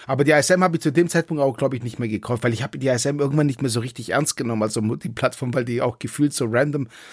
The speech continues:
Spiele getestet haben, obwohl ich sie auch teilweise richtig cool fand, manchmal. Äh, so von den Texten her und so. Aber ich bin mir ziemlich sicher, ich hab auf jeden Fall die Videogames gelesen noch. Ziemlich safe.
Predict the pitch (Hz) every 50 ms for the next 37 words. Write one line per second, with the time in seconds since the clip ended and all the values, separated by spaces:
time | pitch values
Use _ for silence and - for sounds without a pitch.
0 | - - - - - - 156 160 175 180 160 170 - - 151 - - 156 143 135
1 | 113 - 143 175 208 185 - 170 151 - - - 151 151 151 143 127 131 131 147
2 | - - - - - - 156 160 190 180 - - 214 233 254 - _ _ - 139
3 | 143 160 - - 185 202 240 - _ _ _ - - - - - - _ _ _
4 | _ - 151 127 127 139 - 143 127 131 120 104 - 165 - - - - 208 180
5 | 180 185 185 196 170 190 208 214 214 - - - - 135 147 139 - 185 185 185
6 | - - 190 185 165 - 185 185 170 156 143 160 147 151 139 160 170 - 165 143
7 | 123 113 135 156 196 180 156 180 185 180 - - 170 165 170 175 180 170 185 196
8 | 196 208 233 - _ _ _ _ - - 139 127 120 110 - - - - 143 160
9 | 190